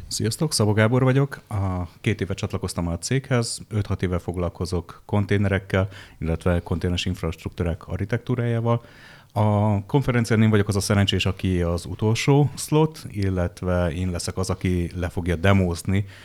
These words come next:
a, majdnem az összes, a use case-t, amit, ö, a kollégák be fognak mutatni a prezentációjukban. Úgyhogy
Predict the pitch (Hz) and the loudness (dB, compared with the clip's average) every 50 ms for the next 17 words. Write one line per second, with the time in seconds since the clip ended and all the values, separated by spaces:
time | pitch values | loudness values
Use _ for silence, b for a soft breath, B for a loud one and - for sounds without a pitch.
0 | B B B B 92 90 87 87 85 87 98 104 101 90 95 90 90 - 98 92 | B B B B -2 0 0 0 2 4 4 4 6 6 4 4 4 4 2 2
1 | - - - 87 80 - - - - - 92 92 87 85 85 87 90 90 90 - | 2 2 0 0 2 2 0 0 -2 -4 -2 -2 0 0 0 0 -2 -2 -4 -2
2 | - 92 87 - - 87 87 85 78 - - 98 85 82 82 80 - - 87 85 | -2 -2 -2 0 0 0 0 0 0 -2 -2 -2 -2 -2 -2 -4 -4 -4 -4 -4
3 | 82 82 80 - - 90 80 82 78 80 78 78 90 87 - 90 85 82 78 - | -2 -4 -4 -2 -2 0 0 0 -2 -2 -2 -2 -2 -4 -4 -4 -2 -2 -4 -4
4 | - 98 92 92 87 - - 98 107 104 B B B B B B B 78 - 82 | -4 -4 -2 -2 -2 0 2 0 0 0 B B B B B B B -2 0 0
5 | 85 87 87 87 - 95 92 - - 113 110 113 117 117 117 - 120 127 127 B | 0 0 0 0 0 0 0 0 -2 -2 0 0 0 0 2 2 0 0 0 B
6 | B B B B B B 87 85 - - 85 85 85 82 - - | B B B B B B -12 -10 -6 -2 0 0 0 0 -2 -8